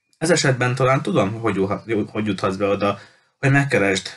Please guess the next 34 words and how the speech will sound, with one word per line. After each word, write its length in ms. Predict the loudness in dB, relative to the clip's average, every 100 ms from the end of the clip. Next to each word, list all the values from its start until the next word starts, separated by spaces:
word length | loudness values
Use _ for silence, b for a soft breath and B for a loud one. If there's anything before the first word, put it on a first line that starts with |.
| -4
feltéve 380 | -2 2 2 2
persze, 440 | 0 0 0 0
ha 140 | -2
tudod, 300 | -2 -2 -2
merre 280 | -2 -2 -4
van." 320 | -2 -2 -2 -10 _ _ _ _ _ _
Oblivia 460 | 0 4 4 4
megállt 400 | 2 2 2 2
és 140 | 0 -2
a 60 |
fiúra 300 | 0 0 0
nézett. 520 | 0 0 0 -2 -6 _ _ _ _ _
Újabb 280 | 0 0 2
trombita 380 | 2 0 0
szó 160 | -2 0
harsant, 500 | 0 0 2 0 -2
felszólítta 640 | -4 -2 0 0 0 0
mindenkit, 500 | -2 0 -2 -2 -4 b b b _
hogy 180 | -2 0
hagyja 320 | -2 0 0
az 140 | 0
épületet. 640 | -2 -4 -4 0 -2 -4 -14 _ _ _ _ _
Hirtelen 360 | -2 2 2 2
azonban 360 | 0 0 0
a 60 | 0
terem 280 | 2 2 0
közepén, 600 | 0 -2 0 0 0 -4
az 120 | -2
akna 260 | -2 -2 -2
környékén 680 | 0 0 0 0 -2 0 0
valami 280 | 0 0 0
hatalmas 520 | -2 -2 -2 -2 -4
robaj 360 | -6 -6 -12 -8
összetört. 580 | -6 -6 -2 -2 -2